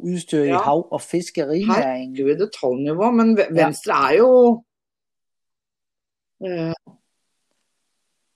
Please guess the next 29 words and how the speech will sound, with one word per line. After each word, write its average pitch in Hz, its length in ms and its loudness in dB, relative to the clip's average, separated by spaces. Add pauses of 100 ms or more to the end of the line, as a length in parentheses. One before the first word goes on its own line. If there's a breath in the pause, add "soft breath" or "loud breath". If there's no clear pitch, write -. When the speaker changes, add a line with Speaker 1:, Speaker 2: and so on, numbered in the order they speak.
Speaker 1:
Hvem 190 260 -2
er, 190 320 0
hvem 208 240 -8
er 190 140 -4
Venstres 196 480 -12
kernevælger? 165 680 -10 (1800)
Speaker 2:
Nei, 190 480 -2
altså, 208 280 -4
nå 214 180 -2
er 180 80 0
ikke 165 200 -4
jeg 233 100 0
noen 208 160 -6
politisk 175 520 -6
kommentator, 226 680 0
<laughs> - 40 -4
så - 160 -14
det 285 120 -6
vet - 220 -2
jeg 214 220 0
ikke. 233 260 -6 (280 loud breath)
Men, 254 340 0 (360 soft breath)
men 262 200 0
jeg 233 400 4
stemte 247 460 -2
Venstre 196 380 -4
fordi 226 160 0
at 202 180 -2 (340)
jeg 196 480 2